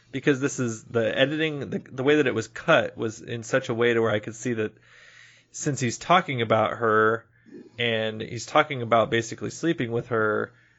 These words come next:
and then all of a sudden he's sleeping with her, I was like, "Well, is this, like, a fantasy that he's having?" And he's telling Johnny Boy about what he would say to her and just to get a rise out of him, or what, what exactly is going on here? And then it plays out. But I just thought that that was a strange editing choice, to where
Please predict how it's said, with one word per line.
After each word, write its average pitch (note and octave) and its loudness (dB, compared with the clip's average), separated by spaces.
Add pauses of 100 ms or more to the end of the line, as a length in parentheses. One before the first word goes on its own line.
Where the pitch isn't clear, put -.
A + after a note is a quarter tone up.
(160)
and A#2 -2
then A#2 4
all A#2 6
of A2 0
a A2 -6
sudden A2+ 0
he's G2+ -6
sleeping D3 -2
with A2 -2
her, A2 2
I G#2+ 2
was G#2+ -2
like, G#2 -4
"Well, G#2 -2
is G2+ -6
this, C#3 -6
like, A2+ 0
a G2+ -8
fantasy F3 -4
that F3+ -6
he's F3+ -6
having?" E3+ -2
And G#2 -4
he's F#2+ -6
telling C3 -2
Johnny A#2 0
Boy C3 4
about G2+ 0
what G2+ 0
he G#2+ -8
would G#2+ -2
say D#3 -2
to D3+ -4
her D#3 2
and G#2 -4
just A#2 -8
to A#2 -8
get G#2 -2
a F#2+ -2
rise C#3 2
out D#3 4
of D#3 -2
him, A#2+ -4
or G#2+ -4
what, A2+ 0 (320)
what D#3 -2
exactly C3+ 0
is G#2+ -4
going A2 -2
on C3 0
here? G#2+ -8 (360)
And A#2 -4
then A#2 4
it - -2
plays A#2 2
out. A2 6
But A2+ 4
I C3 4
just C#3 -4
thought D#3 4
that B2 -12
that A#2+ 2
was A2+ -2
a A2 -4
strange B2+ -4 (420)
editing A2+ 0
choice, A2+ 2
to - -8
where A2 4